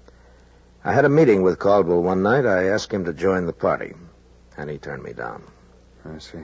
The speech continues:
Speaker 1: I kept on working on him, and finally he agreed to do it. For almost three years, he tipped me off as to what they were up to, and at the same time used his influence to get them to move slow.
Speaker 2: Hmm.
Speaker 1: I take a lot of credit for ridding this union of commies,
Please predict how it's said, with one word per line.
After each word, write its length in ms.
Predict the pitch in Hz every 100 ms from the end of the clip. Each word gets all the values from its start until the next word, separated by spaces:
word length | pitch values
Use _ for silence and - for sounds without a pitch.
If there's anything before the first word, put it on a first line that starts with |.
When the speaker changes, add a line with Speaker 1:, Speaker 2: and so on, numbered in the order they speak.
| - -
Speaker 1:
I 120 | - 78
kept 180 | 98 101
on 140 | 98
working 280 | 113 95 95
on 140 | 95
him, 80 | 113
and 100 | 92
finally 340 | 98 104 101
he 60 | 87
agreed 300 | 80 95 92
to 80 | 85
do 200 | 110 98
it. 140 | - - - _ - - - - - - - _ _
For 120 | 110
almost 340 | 147 156 139
three 240 | - 175 165
years, 360 | 156 117 92
he 140 | 87 98
tipped 240 | 120 113
me 140 | 104 101
off 200 | 107 104
as 120 | 90
to 60 |
what 140 | 95 101
they 100 | 90
were 140 | 92
up 180 | 90 -
to, 260 | - 52 50 - - -
and 160 | 71
at 100 | 82
the 60 | 82
same 260 | 98 85
time 260 | 80 82 85
used 180 | 80 78
his 140 | 80
influence 440 | 85 80 82 82 -
to 100 | 71
get 120 | 78
them 140 | 76
to 60 | 78
move 220 | 78 71
slow. 440 | - 73 55 57 - - -
Speaker 2:
Hmm. 240 | 76 73 92 - - _ _ _ _ _ _ - - -
Speaker 1:
I 120 | 123
take 180 | 165 151
a 60 |
lot 120 | 156 135
of 100 | -
credit 280 | 160 110
for 180 | - 92
ridding 320 | 98 98 92
this 220 | 90 82 -
union 340 | 98 85 82
of 200 | 73 71
commies, 580 | - 95 87 113 98